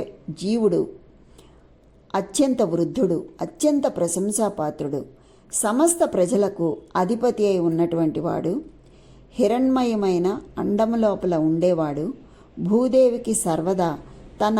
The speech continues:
అనుభవమునిచ్చి గర్భము వల్లే కాపాడేవాడు. మా అనగా శ్రీదేవి, ధవుడు అంటే భర్త, అంటే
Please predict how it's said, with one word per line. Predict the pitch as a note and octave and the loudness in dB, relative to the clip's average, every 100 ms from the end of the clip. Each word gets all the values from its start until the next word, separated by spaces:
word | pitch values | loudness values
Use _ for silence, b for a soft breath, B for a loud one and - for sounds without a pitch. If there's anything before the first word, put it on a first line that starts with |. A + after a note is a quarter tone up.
| - | 0
అనుభవమునిచ్చి | F3+ F3+ F#3 A3+ A3 G3 F3+ E3+ - G#3 G3+ | 0 0 2 2 2 2 0 -2 -2 -2 0
గర్భము | D#3+ D#3 A3 G3 F#3+ | -2 -2 -2 0 2
వల్లే | F3 E3 | 2 0
కాపాడేవాడు. | D#3+ D#3 - F3+ F3 E3 D3+ C#3+ E3+ - - B B B - D#3+ F3 | -2 -8 -2 0 2 0 -2 -2 -4 -6 -14 B B B -12 -4 0
మా | F#3 A3 A3+ - - | 0 0 -2 -6 -2
అనగా | F3+ F3 G3+ | 0 2 0
శ్రీదేవి, | G3+ E3 E3 F3+ E3+ G3 F#4+ - - F3+ G#3+ | 0 -2 0 0 0 -2 -4 -10 -14 -12 -2
ధవుడు | F#3 F3 G3+ A#3 | 0 2 2 2
అంటే | F#3+ F#3+ | 0 -2
భర్త, | A3+ A3 E3 - - - b b b b | -4 -4 -8 -6 -10 -10 b b b b
అంటే | - G#3 | 0 0